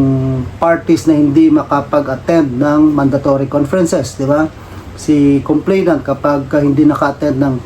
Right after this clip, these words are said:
ah, two mandatory conferences, then, madidismiss ang kaso niya without prejudice. Sa part naman ni respondent,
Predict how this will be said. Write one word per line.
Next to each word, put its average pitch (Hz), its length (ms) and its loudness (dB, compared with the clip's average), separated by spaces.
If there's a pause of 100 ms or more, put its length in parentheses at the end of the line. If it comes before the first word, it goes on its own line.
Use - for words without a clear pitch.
(220)
ah, 127 320 -2 (140)
two 170 160 2
mandatory 151 500 2
conferences, 151 800 0
then, 160 320 2 (540)
madidismiss 156 640 2
ang 139 100 -4
kaso 135 300 0
niya 135 160 0
without 117 340 -4
prejudice. 117 640 -8 (400)
Sa 139 160 -4
part 160 260 0
naman 160 280 4
ni 160 40 4
respondent, 160 560 0